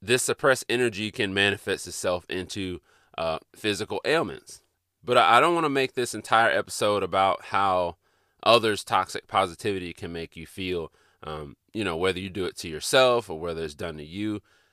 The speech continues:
But I do want to give you guys some tips on how to cope with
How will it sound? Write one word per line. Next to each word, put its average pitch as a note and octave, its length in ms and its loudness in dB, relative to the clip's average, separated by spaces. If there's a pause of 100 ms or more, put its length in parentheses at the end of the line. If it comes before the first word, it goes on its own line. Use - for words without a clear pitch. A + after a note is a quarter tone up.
(360)
But A#2 180 4
I G#2+ 100 6
do D3+ 500 0 (420)
want A2 280 0
to A2 480 -6 (180)
give B2+ 180 -4
you A#2 80 -6
guys G#2+ 260 2
some A2+ 120 -8
tips - 320 -4
on F#2+ 140 -4
how G2+ 200 0
to F#2 80 -2
cope G#2 360 -2
with F#2+ 400 -4